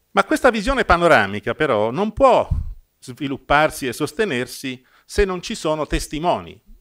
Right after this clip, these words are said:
No, non si può sviluppare e sostenere se si è del tutto soli.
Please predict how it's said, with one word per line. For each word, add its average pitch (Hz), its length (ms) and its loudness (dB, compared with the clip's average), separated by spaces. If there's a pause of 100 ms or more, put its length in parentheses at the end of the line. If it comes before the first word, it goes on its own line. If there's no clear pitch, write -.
(220)
No, 151 200 -12
non 180 180 -6
si 196 160 -12
può 170 340 2
sviluppare 147 640 0
e 127 40 -6
sostenere 156 560 -6
se 143 160 -8
si 175 160 -4
è 185 120 2
del 143 180 -6
tutto 180 260 -8
soli. 92 480 -8